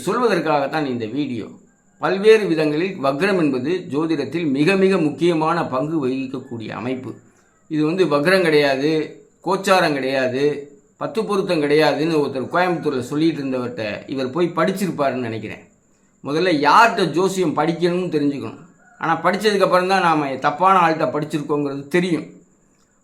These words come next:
அந்த மாதிரி தப்பான ஆள்கிட்ட படிச்சு இவர் என்ன பண்ணியிருக்காரு, இப்ப புதுசா பேச கிளம்பியிருக்காரு. ஷட்பலம்லாம் ஒண்ணும் இல்ல,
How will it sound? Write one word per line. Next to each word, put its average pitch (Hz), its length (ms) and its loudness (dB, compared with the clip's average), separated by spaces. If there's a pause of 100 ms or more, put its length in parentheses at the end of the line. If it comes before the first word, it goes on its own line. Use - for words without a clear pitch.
அந்த 147 180 -2
மாதிரி 175 180 4 (240)
தப்பான 214 320 4 (140)
ஆள்கிட்ட 190 260 4 (120)
படிச்சு 202 380 2 (280)
இவர் 151 180 4
என்ன 180 160 0
பண்ணியிருக்காரு, 151 480 2 (380)
இப்ப 151 200 -4
புதுசா 202 320 2 (120)
பேச 190 280 0
கிளம்பியிருக்காரு. 151 540 0 (220)
ஷட்பலம்லாம் 165 640 2
ஒண்ணும் 147 240 0
இல்ல, 123 120 -2